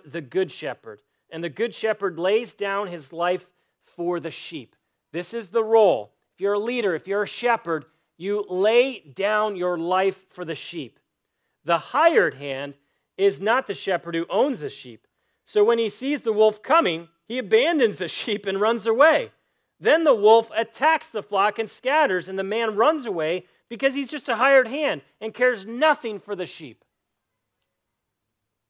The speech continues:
A shepherd will lay down his life so not one of those sheep gets lost or hurt.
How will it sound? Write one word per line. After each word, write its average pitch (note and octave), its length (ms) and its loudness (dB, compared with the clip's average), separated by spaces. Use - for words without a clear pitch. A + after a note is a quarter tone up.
A E3+ 80 -6
shepherd G3+ 640 -2
will E3+ 180 -4
lay G#3 320 4
down A3 380 -2
his F#3+ 240 -8
life G3+ 260 2
so F3 220 -6
not F3 280 -2
one A3 220 2
of C4 100 4
those A3+ 140 2
sheep - 420 -10
gets F#3 240 -6
lost F3 460 -2
or F#3 240 2
hurt. E3 420 0